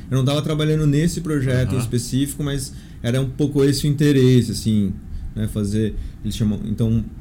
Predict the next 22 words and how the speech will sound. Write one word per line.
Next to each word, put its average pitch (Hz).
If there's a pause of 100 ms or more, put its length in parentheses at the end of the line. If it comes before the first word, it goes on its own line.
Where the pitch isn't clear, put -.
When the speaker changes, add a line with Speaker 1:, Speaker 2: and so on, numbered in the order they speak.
(120)
Speaker 1:
é 104
o 101
primeiro 127
programa 120
de 107
neuroengenharia 110
que -
tem, 120
então 110
tem 117
essa 113
pegada 113 (400)
mais 107
matemática 107
por 110
trás, 98
assim, 95
né? 92 (380)
Do, 92 (480)
do 101
estudo 104
lá. 98